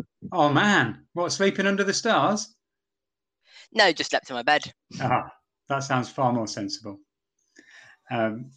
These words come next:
Speaker 1: yeah, well, the staycation meant that we carried on the season longer than we would normally do. So, uh, for, traditionally, Dinton's season would run alongside the school summer term, and we would finish about this time of year. And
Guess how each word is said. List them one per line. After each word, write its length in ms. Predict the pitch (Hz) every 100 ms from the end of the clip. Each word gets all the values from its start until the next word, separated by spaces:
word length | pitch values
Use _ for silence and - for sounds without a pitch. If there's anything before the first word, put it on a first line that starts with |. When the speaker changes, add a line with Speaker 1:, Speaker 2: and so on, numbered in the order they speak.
| _ _ _ -
Speaker 1:
yeah, 160 | 147
well, 100 | 147
the 100 | 151
staycation 680 | 135 190 165 - 170 165 127
meant 240 | 113 117
that 80 | 135
we 160 | 135 147
carried 340 | 147 156 147
on 200 | 156 160
the 80 | 139
season 500 | 135 156 156 127 110
longer 400 | 120 139 147 127
than 160 | 113 117
we 80 |
would 220 | 117 127 131
normally 440 | 135 135 127 120
do. 360 | 131 123 98 - - - -
So, 320 | - 127 123 - _ _ -
uh, 60 | -
for, 260 | - 156 147
traditionally, 640 | - 147 190 - 143 113 117
Dinton's 600 | 139 139 135 131 117 -
season 340 | 135 127 117
would 180 | 117 110
run 180 | 123 123
alongside 640 | 120 117 113 - 117 107
the 60 | 123
school 420 | - - 123 117
summer 340 | - 131 117
term, 580 | 104 - 123 95 101 120 _ - - -
and 120 | 123
we 80 | 127
would 160 | 123
finish 400 | - 143 127 -
about 380 | 127 127 117 131
this 200 | 120 -
time 280 | - 117 113
of 100 | 104
year. 400 | 117 104 101 113
And 240 | 117 107